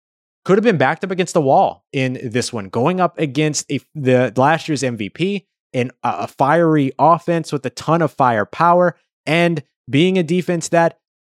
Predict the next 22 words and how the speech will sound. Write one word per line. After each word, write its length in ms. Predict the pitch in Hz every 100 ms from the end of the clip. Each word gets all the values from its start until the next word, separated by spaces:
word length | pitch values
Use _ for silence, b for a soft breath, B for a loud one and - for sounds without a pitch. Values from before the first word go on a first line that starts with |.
| _ _
doesn't 320 | 151 151 -
have 260 | 139 160 160
the 80 | 160
continuity 520 | 147 143 143 151 151
that 140 | 135
it 100 | 131
had 340 | 117 135 147 135
from 180 | 147 131
last 320 | 127 120 -
season. 440 | 135 139 165 165
You 100 | 117
saw 360 | 107 151 143 131
several 560 | - - 147 139 151 139
pieces 640 | - - 156 - 160 135
get 240 | 151 151
replaced 600 | 127 117 _ 143 160 -
throughout 260 | - 156 151
here, 140 | 151
particularly 420 | 139 131 135 151 117
the 120 | 131
defensive 380 | - 139 123 107
interior. 480 | 101 131 143 156